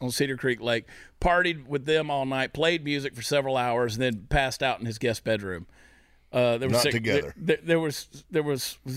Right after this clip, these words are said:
Speaker 1: two, four, five of us. Se-, no, there were seven of us all in that, 'cause there was that other couple
Speaker 2: Yeah.
Speaker 1: we don't even know.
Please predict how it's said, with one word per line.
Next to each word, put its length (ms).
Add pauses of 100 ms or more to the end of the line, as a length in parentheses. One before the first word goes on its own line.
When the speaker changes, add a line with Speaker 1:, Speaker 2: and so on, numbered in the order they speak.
(160)
Speaker 1:
two, 160
four, 180
five 380
of 160
us. 120
Se-, 300
no, 160
there 100
were 40
seven 400
of 140
us 120
all 220
in 80
that, 220 (560)
'cause 100
there 60
was 80
that 120
other 160
couple 280
Speaker 2:
Yeah. 60
Speaker 1:
we 100
don't 120
even 200
know. 320